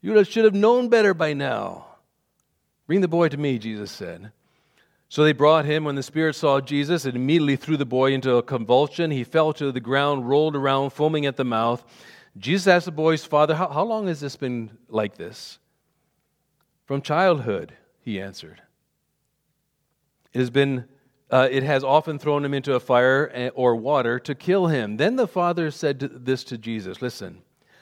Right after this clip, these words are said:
"But if you can do anything,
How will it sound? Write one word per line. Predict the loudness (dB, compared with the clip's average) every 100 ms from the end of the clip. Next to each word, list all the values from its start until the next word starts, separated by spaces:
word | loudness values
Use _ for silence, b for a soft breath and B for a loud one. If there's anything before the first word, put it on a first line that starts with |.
| b b b b 0
"But | 0 0 _ -20 B B _ _
if | -14 -6
you | -4
can | -2 -2
do | 0 -2
anything, | -4 -4 -4 -2 -2 -2 -6